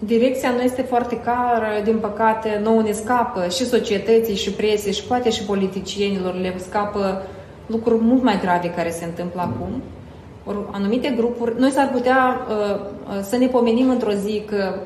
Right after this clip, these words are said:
avem un gru-, un parlament mai curat, uh, dar avem un nou oligarh care controlează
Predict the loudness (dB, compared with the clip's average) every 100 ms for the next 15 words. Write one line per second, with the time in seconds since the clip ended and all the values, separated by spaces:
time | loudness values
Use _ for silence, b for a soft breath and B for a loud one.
0 | B B 0 4 4 4 2 -2 -2 -2
1 | -2 -4 0 0 0 -2 -2 -2 -4 -6
2 | -6 -8 -12 -18 -20 -20 -20 -20 -10 -4
3 | -2 2 4 4 4 6 4 4 2 0
4 | 0 -2 -2 -4 -4 -4 -6 -6 -2 -2
5 | -2 -4